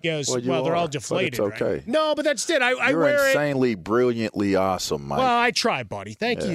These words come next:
Speaker 1: Yeah, you're,
Speaker 2: no
Speaker 1: you're
Speaker 2: worries.
Speaker 1: too kind. You're too
Speaker 2: All right,
Speaker 1: kind. That,
Speaker 2: but
Speaker 1: the
Speaker 2: that's just
Speaker 1: brain's
Speaker 2: the
Speaker 1: always
Speaker 2: truth.
Speaker 1: working. We got a
Speaker 2: Yeah.
Speaker 1: lot of things in, in process.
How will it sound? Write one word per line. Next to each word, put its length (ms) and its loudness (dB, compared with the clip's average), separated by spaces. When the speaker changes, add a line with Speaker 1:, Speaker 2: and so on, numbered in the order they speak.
Speaker 1:
Yeah, 240 -2
you're, 200 -2
Speaker 2:
no 60 -4
Speaker 1:
you're 120 -2
Speaker 2:
worries. 100 -6
Speaker 1:
too 120 -4
kind. 480 -6
You're 100 -14
too 220 -10
Speaker 2:
All 60 -2
right, 80 -2
Speaker 1:
kind. 140 -6
That, 140 -2
Speaker 2:
but 80 -6
Speaker 1:
the 60 0
Speaker 2:
that's 140 -2
just 100 0
Speaker 1:
brain's 220 -2
Speaker 2:
the 80 0
Speaker 1:
always 320 0
Speaker 2:
truth. 120 -6
Speaker 1:
working. 400 -4
We 80 -4
got 160 0
a 40 -2
Speaker 2:
Yeah. 60 -2
Speaker 1:
lot 200 0
of 80 -4
things 380 -2
in, 180 -2
in 220 -4
process. 600 -4